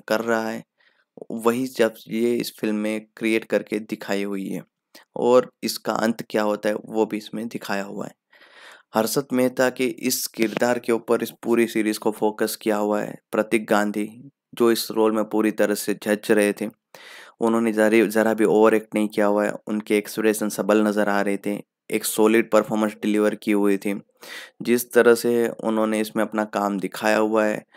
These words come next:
वो आपको बताते हुए नज़र आते कि वो एक काफ़ी मैच्योर, एक बढ़िया एक्टर है। उनका हर्षद मेहता के तौर पे जो एक बॉडी लैंग्वेज देखने को मिलता है, डायलॉग डिलीवरी थी, स्क्रीन प्रेजेंस था,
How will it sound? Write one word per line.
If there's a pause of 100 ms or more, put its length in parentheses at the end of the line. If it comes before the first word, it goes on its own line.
(240)
वो
आपको
बताते
हुए
नज़र
आते
कि
वो
एक
काफ़ी
मैच्योर,
एक
बढ़िया
एक्टर
है। (380)
उनका
हर्षद
मेहता
के
तौर
पे
जो
एक
बॉडी
लैंग्वेज
देखने
को
मिलता
है,
डायलॉग
डिलीवरी
थी,
स्क्रीन
प्रेजेंस
था,